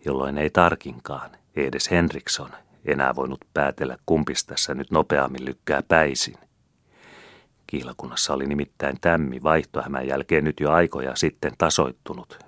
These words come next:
airot tavoittaneet tasaisen tahtinsa, joka nyt oli pitempi kuin ennen, soutuvuoron istujat kiinteinä vedossaan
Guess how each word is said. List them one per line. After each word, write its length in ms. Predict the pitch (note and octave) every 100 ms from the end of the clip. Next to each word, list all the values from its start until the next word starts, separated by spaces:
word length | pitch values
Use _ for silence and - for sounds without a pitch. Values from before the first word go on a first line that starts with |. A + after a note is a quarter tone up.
| -
airot 360 | - D2+ D2 -
tavoittaneet 720 | - C#2 C#2 - - C2+ C2 _
tasaisen 560 | - D2+ - C#2+ C2+ C2+
tahtinsa, 640 | - D2+ - - A#1+ - - - - - -
joka 180 | - C2+
nyt 200 | C2 -
oli 140 | C#2
pitempi 460 | C2+ E2 D#2 B1+ -
kuin 240 | D2+ C2+
ennen, 460 | D2+ D2+ B1+ B1+ - _ - - -
soutuvuoron 800 | - D#2 D#2 C#2+ A#1+ B1+ C#2+ D2+
istujat 540 | D2+ - - B1+ -
kiinteinä 640 | - D#2+ C#2+ C#2+ B1+ C2
vedossaan 640 | D2 D#2 C#2+ - - C#2 -